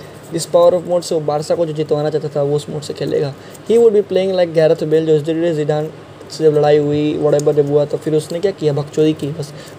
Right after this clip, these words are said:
गोल्फ खेला और कुछ नहीं किया। तो वो मोड अगर मेसी रख लेता है ना, तो भाई, I think it affects its career, man। मेरे को लगता है कि उसको इफेक्ट करेगा उसके करियर पे।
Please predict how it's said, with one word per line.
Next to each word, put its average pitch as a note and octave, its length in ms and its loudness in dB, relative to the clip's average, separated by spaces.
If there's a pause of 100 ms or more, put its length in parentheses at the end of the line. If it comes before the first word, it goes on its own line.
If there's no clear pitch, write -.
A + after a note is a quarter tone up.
गोल्फ E3+ 320 2
खेला E3+ 400 0 (500)
और E3 160 4
कुछ D#3+ 120 0
नहीं D3+ 120 -2
किया। C#3+ 280 -2 (340)
तो F#3 60 6
वो G#3 220 6
मोड G#3 200 0
अगर G3 160 2
मेसी F#3+ 300 -2
रख F3+ 140 0
लेता D3 280 -4
है D3 120 -6
ना, E3+ 180 -4 (140)
तो F3 100 0
भाई, F3+ 280 4 (320)
I - 60 4
think A3+ 160 6
it G#3 100 6
affects F#3+ 400 0
its - 280 -8
career, C#3 460 -2
man। B2+ 240 -10 (600)
मेरे F3 120 4
को F#3+ 60 8
लगता F#3+ 140 0
है - 20 -4
कि G#3 120 0
उसको G3 300 4
इफेक्ट F#3+ 320 0
करेगा D#3 280 4
उसके C#3 180 -8
करियर C3+ 320 -6
पे। C#3 160 -10